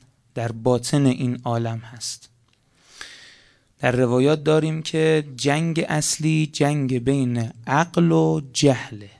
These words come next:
یعنی اساس جنگ بین عقل و جهله. از اول عالم هم این جنگ باقی بوده. حالا یه نمودش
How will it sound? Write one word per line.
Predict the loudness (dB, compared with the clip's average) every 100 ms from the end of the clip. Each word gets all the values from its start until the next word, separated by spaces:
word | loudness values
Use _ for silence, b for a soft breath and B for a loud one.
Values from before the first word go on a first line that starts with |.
| _ _ _ _ _ _ _ _ _ -10
یعنی | -10 -6
اساس | -4 0 2 2 2 -2
جنگ | -6 -2 0 2 0 -2 -6 -4
بین | 0 2 0
عقل | -2 -2 -2 0
و | -2
جهله. | 0 -2 -4 -12 -8
از | -6 -6 -2
اول | 0 2 4 6 6
عالم | 4 4 4 2 0
هم | 0 -2
این | -2 -2
جنگ | 0 0 0
باقی | 4 4 4 -2
بوده. | -4 -12 -16 -20 _ _ _ _ _ b b b b b b b b b -2
حالا | 4 4
یه | 4 4
نمودش | 4 4 4 6 6 6 4 4 0 -4